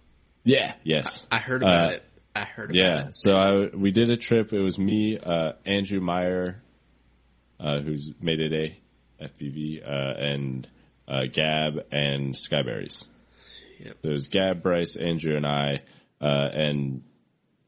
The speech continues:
Speaker 1: our buddy who was filming, and we spent, like, a week just in the mountains. We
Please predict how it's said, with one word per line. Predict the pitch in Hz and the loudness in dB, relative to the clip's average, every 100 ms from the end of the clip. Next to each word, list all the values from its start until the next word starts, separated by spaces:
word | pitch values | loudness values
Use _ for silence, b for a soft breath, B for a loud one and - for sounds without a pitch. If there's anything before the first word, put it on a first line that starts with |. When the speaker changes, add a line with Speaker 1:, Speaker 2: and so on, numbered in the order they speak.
| _ - | _ -4
Speaker 1:
our | 73 | -2
buddy | 76 73 | 0 0
who | 73 | -2
was | 69 | -4
filming, | - 113 107 90 85 85 - - | 0 2 2 0 -2 -4 -10 -2
and | 78 76 73 69 _ b b _ | 0 0 -2 -6 _ b b _
we | 80 | -4
spent, | - 87 85 | -2 0 0
like, | 71 76 | -2 -2
a | 76 | -2
week | 73 73 69 - | 0 -2 -4 -14
just | - 71 - | -6 -4 -2
in | 67 | -4
the | 65 | -4
mountains. | 65 65 50 62 60 | -2 -4 -4 -8 -6
We | 65 | -6